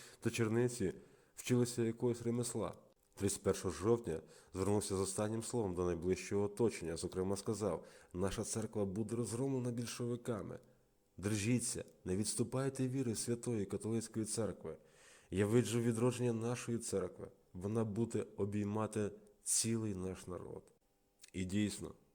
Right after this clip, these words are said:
тисяча дев'ятсот сорок шостий рік, ліквідація греко-католицтва призвела до виникнення спочатку катакомбної церкви, а потім в тисяча дев'ятсот вісімдесят сьомому році його було відроджено.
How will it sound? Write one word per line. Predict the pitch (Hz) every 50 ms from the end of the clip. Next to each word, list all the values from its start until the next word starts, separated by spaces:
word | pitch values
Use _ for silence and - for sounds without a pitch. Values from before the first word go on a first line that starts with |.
| _ _ _
тисяча | - 110 95 - 92 - 92
дев'ятсот | 92 90 90 90 90 101 95
сорок | - - 87 90 87
шостий | - 101 98 - - - 87
рік, | 92 101 101 - - - - _ _ _ _ _ _ _ _ _ _ _ _ -
ліквідація | 92 92 - - 98 92 85 92 90 90 - - 92 85 80
греко-католицтва | 87 85 - - - - - 82 - 87 85 90 95 95 - - -
призвела | - - 95 82 92 90 90 90 90
до | 90 85 95 90
виникнення | 87 87 95 98 98 98 92 - 92 87 85 - - 87 76 - - - _ _ _ _ _ _ _ _ _
спочатку | - - - 95 - - 101 92 - - 95
катакомбної | 85 - - 90 - - 95 90 - - 101 101 101 98 87 82 82 85 87
церкви, | - - - 87 85 - - 87 - -
а | - 92
потім | - - 104 95 - 98 92
в | 87
тисяча | - 107 98 - 92 - 101
дев'ятсот | 90 92 90 92 90 - 95 -
вісімдесят | 90 90 - - 101 92 90 98 92 -
сьомому | - 104 92 90 90
році | 92 95 92 - - 87
його | 92 104 - 82 82 87
було | 90 87 90 90 90
відроджено. | 90 87 87 90 95 98 92 - 95 95 87 87